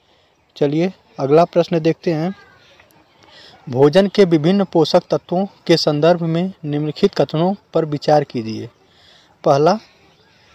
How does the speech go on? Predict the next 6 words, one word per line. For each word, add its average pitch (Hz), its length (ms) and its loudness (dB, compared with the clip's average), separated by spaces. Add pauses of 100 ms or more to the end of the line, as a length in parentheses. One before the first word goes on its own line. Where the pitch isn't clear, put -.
(160)
कार्बोहाइड्रेट 156 800 2 (160)
तथा 170 220 -2
वसा 185 400 2 (360)
हमारे 143 360 -2
शरीर 151 380 0
को 180 300 -4